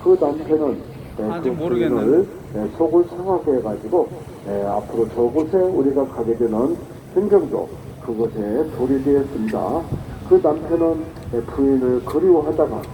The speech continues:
Speaker 1: 이와 같이 바라보고 있지만은요, 그 부인은 그 남편이 못 이어가지고 고개를 외면하고 있는 그 장면입니다. 예, 그래서 이곳에서 저 한시 방향 저곳에 보시면요, 예, 그곳에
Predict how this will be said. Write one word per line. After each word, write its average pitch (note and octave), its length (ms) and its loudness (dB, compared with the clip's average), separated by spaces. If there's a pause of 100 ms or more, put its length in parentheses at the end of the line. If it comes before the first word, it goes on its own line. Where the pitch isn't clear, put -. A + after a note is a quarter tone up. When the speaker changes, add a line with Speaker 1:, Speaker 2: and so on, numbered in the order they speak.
(300)
Speaker 1:
이와 A#2+ 160 2
같이 A#2 300 -2
바라보고 D#3 520 2
있지만은요, C#3 680 2 (440)
그 G3 120 6
부인은 D3 540 2 (280)
그 D3+ 180 0
남편이 A#2+ 680 0
못 G2+ 140 -2 (100)
이어가지고 D#3 720 4 (400)
고개를 G#2+ 560 0
외면하고 E3 720 0
있는 A2 540 0
그 F3 220 -2
장면입니다. C3+ 640 0 (520)
예, A2 140 0
그래서 B2 480 2 (320)
이곳에서 D3+ 560 0 (400)
저 C3+ 240 6
한시 G3 340 0
방향 E3+ 320 2 (100)
저곳에 F3+ 580 4
보시면요, E3+ 760 0 (400)
예, A2 240 0
그곳에 C#3 460 0